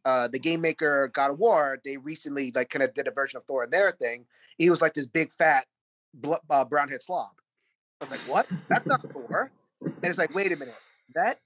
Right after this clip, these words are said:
Speaker 1: is more Thor than what y'all have." So what that did was it took a cultural symbol and it,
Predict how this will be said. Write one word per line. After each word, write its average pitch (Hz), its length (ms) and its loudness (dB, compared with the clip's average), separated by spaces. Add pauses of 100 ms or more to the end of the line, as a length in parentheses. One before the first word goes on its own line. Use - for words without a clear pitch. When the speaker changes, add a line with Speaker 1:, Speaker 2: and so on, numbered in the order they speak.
(140)
Speaker 1:
is 208 500 -4
more 233 480 6
Thor 151 760 2 (420)
than 170 140 0
what 165 220 0
y'all 156 220 4
have." 127 220 -6 (840)
So 165 460 0 (120)
what 185 280 0 (140)
that 180 280 2
did 277 240 -6
was 160 240 -2
it 156 120 -18
took 226 200 -8
a 185 100 -4
cultural 180 460 -6
symbol 127 600 0 (400)
and 170 160 4
it, 160 140 2